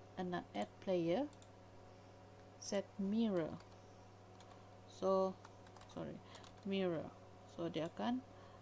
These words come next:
mirror, set mirror lah. So, dia akan reflectkan kepada ke kiri. Okey. So, sebelum kita,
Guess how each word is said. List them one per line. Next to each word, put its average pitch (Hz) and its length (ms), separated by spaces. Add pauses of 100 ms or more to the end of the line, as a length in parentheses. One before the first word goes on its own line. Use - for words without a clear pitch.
(560)
mirror, 175 560 (400)
set 175 240
mirror 180 400
lah. 196 160 (560)
So, - 160
dia 165 160
akan 190 320 (320)
reflectkan 185 960
kepada 180 480 (880)
ke 180 240
kiri. 185 320 (480)
Okey. 254 240 (2000)
So, 220 240
sebelum 208 480
kita, 196 400